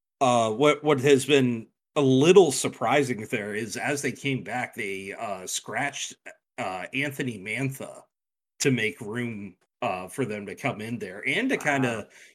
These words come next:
Speaker 1: send a message since he's been so wildly inconsistent.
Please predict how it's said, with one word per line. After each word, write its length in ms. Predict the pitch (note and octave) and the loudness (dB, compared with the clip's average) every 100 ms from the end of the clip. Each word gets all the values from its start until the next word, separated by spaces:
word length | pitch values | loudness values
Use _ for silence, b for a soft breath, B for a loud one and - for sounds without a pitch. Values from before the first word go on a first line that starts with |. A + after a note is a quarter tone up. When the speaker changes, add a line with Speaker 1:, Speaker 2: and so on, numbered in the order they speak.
| _ | _
Speaker 1:
send 360 | - - E3 C#3+ | -6 2 4 4
a 40 | |
message 420 | A#2 B2+ C3 A2 - | 2 2 2 0 -2
since 200 | C3 - | -4 0
he's 200 | C3 A2+ | 0 0
been 160 | A#2+ | -4
so 500 | G#2 - A2+ G#2+ G2+ - _ _ _ - | -6 -6 -4 -4 -6 -10 _ _ _ -12
wildly 760 | G#2 A2+ A#2+ B2 G2+ G#2+ G2+ | -4 0 2 2 -2 -6 -8
inconsistent. 1080 | B2 A#2 G#2 G#2+ F#2 - A#2+ - G#2 F2+ | -6 -8 -10 -12 -6 -4 -4 -6 -8 -10